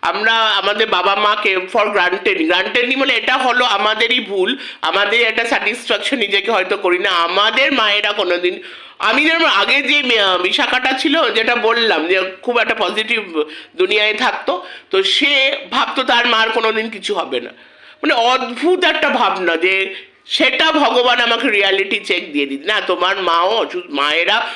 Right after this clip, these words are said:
অসুস্থ হতে পারে, বাবা মা অসুস্থ হতে পারে",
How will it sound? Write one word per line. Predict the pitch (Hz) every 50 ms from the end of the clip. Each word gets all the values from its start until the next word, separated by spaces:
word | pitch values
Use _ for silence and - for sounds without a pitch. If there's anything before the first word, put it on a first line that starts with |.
| - -
অসুস্থ | - 143 139 - 185 180 185 - 240
হতে | 240 214 175 - - 202
পারে, | - - 160 147 - 190 185
বাবা | 185 160 139 135 160 160 175 185 180 170
মা | 156 156 170 180
অসুস্থ | 165 143 - - 165 - - -
হতে | 170 165 156 160 160
পারে", | 151 156 139